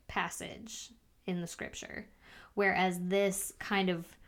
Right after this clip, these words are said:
conglomerates a lot of different things and kind of puts them together. It's not like you can look at one verse of scripture and say, like, "Oh, that's what this is of."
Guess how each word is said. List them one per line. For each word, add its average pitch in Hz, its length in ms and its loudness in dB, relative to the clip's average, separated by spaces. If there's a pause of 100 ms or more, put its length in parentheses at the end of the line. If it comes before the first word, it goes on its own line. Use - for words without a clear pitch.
(160)
conglomerates 185 960 2
a 180 80 0
lot 180 420 4
of 170 160 -2
different 170 420 -4
things 165 640 -4
and 170 180 -6
kind 170 200 -4
of - 160 -12
puts - 220 0
them 160 200 -6
together. 160 560 -6
It's - 180 -6
not 180 160 2
like 160 280 -2 (260)
you 190 100 -2
can 175 400 -2
look 190 160 2
at 175 260 0
one 180 720 4 (600)
verse 196 440 6
of 190 140 2
scripture 190 460 0
and 175 200 0
say, 175 280 0
like, 175 300 -2
"Oh, 262 380 12
that's 190 340 6
what 247 180 6
this 277 240 8
is 190 160 8
of." 160 480 0